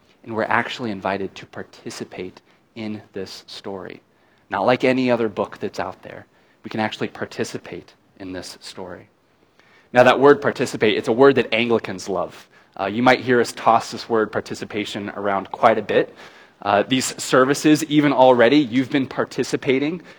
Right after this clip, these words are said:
We kneel, we confess our sins. You're not here to be entertained or, um,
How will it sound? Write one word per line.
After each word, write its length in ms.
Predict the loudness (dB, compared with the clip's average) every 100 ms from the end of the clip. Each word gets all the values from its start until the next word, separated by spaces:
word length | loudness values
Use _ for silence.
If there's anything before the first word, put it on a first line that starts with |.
| _ -4
We 140 | -4
kneel, 500 | 0 2 4 4 4
we 120 | 2
confess 500 | -4 -8 0 0 0
our 140 | -6 -6
sins. 680 | -6 -4 -2 -4 -8 -14 -16 -20 _ _
You're 140 | 2 4
not 160 | 4
here 200 | 4 4
to 60 | 6
be 200 | 2 2
entertained 920 | 2 0 -2 -2 0 0 0 0 -2
or, 580 | -2 0 2 2 0 -2
um, 420 | -4 -4 -6